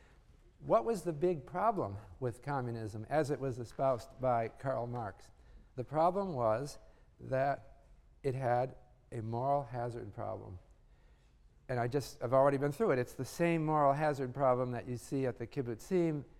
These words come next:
and the, uh, Yamaguchi Kai <laughs> and other places, that people don't work effectively when their economic interests are completely pooled. And so, uh, uh, uh,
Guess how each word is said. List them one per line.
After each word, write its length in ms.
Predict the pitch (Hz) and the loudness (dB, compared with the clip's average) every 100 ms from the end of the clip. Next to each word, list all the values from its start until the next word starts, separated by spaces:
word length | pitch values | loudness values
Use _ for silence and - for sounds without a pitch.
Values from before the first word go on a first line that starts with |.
| - - - | -20 -20 -6
and 280 | 123 120 117 | -2 -2 -2
the, 180 | 120 123 | -4 -2
uh, 260 | 120 117 | 0 0
Yamaguchi 640 | 120 143 131 131 143 - 123 | 0 -2 0 0 -2 -4 -2
Kai 400 | 147 139 143 135 | 2 2 2 2
<laughs> 20 | |
and 120 | 151 | 0
other 220 | 135 143 | 0 -2
places, 440 | 127 147 120 - 98 - - - - - - | -4 -4 -4 -6 -14 -16 -20 -20 -20 -20 -2
that 260 | 139 139 - | 2 2 0
people 420 | 196 196 185 - 135 | -4 0 0 -2 -2
don't 280 | 143 165 175 - | 2 2 0 -8
work 380 | 131 165 220 - - | 0 2 2 -2 -10
effectively 720 | 117 127 107 113 101 107 95 - - - - | 0 0 0 -2 -6 -6 -10 -14 -20 -20 -6
when 240 | 135 139 | -2 -2
their 220 | 135 135 135 | 2 0 2
economic 540 | 180 175 151 151 143 - | -4 -2 -4 -4 -4 -8
interests 560 | 151 135 120 104 - - - - - | -10 -8 -8 -10 -12 -20 -20 -20 -4
are 120 | 127 | -4
completely 640 | - 127 - 175 180 151 123 - | -2 -8 -4 -2 0 -2 -6 -8
pooled. 480 | - 156 113 104 - - - _ | 0 0 0 -6 -14 -20 -20 _
And 120 | 123 127 | -8 -6
so, 400 | 131 127 123 - | -2 0 0 -2
uh, 360 | 127 123 123 120 117 - - - _ - | -6 -4 -2 -4 -8 -20 -20 -20 _ -12
uh, 260 | 120 117 117 120 - _ - - | -8 -6 -6 -10 -20 _ -20 -14
uh, 180 | 131 123 | -10 -8